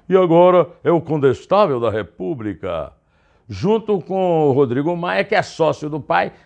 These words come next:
no negócio de uma propina da Odebrecht. Agora, o cara foi eleito com um voto extra contra o Renan Calheiros, o Brasil inteiro comemorou. Agora, e-, ele e o Roberto Rocha, que é o relator, sócio dele, lá do P S D B do Maranhão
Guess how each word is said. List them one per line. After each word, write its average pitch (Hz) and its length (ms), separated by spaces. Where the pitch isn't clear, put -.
no 180 120
negócio 151 380
de 160 80
uma 156 80
propina 175 640
da 160 100
Odebrecht. 135 560
Agora, 180 360
o 208 140
cara 220 480
foi 196 220
eleito 165 580
com 247 160
um 233 60
voto 233 360
extra 214 600
contra 220 240
o - 20
Renan 156 220
Calheiros, 151 420
o 151 40
Brasil 143 280
inteiro 135 340
comemorou. 170 640
Agora, 185 480
e-, 185 300
ele 208 360
e 202 80
o 185 60
Roberto 131 460
Rocha, 127 340
que 120 120
é 110 80
o 95 100
relator, 107 580
sócio 113 480
dele, 120 300
lá 151 160
do 131 120
P 127 140
S 113 200
D 104 100
B 95 160
do 107 100
Maranhão 156 500